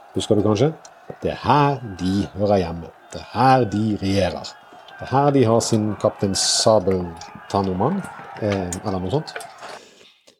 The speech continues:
Hvordan denne kampen egentlig endte, det vet vi ikke helt ut, men vi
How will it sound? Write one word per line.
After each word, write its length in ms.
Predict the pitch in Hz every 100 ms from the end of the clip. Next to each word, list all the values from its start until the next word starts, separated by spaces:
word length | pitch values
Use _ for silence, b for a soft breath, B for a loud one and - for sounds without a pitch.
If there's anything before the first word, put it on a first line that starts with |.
| _ -
Hvordan 240 | 185 190 156
denne 160 | 160
kampen 380 | 180 170 147 107
egentlig 320 | 117 147 123 101
endte, 460 | 120 127 113 104
det 320 | - 127 160 151
vet 400 | 127 143 170 -
vi 80 | 127
ikke 140 | 135 135
helt 500 | - 208 190 113 - -
ut, 320 | 107 95 -
men 160 | 120 127
vi 120 | 131